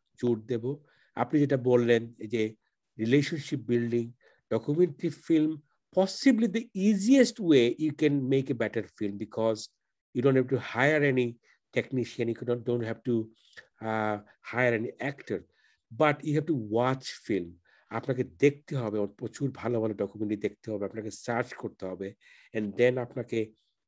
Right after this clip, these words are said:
আপনার একটা ভাষা খুঁজে পেতে, প্রত্যেকের ভেতরে কিন্তু একটা ভাষা আছে, একটা ল্যাঙ্গুয়েজ,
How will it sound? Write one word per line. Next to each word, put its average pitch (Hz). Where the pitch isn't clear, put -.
আপনার -
একটা 107
ভাষা 123
খুঁজে 104
পেতে, 98
প্রত্যেকের 202
ভেতরে 147
কিন্তু 127
একটা 113
ভাষা 113
আছে, 90
একটা 98
ল্যাঙ্গুয়েজ, 110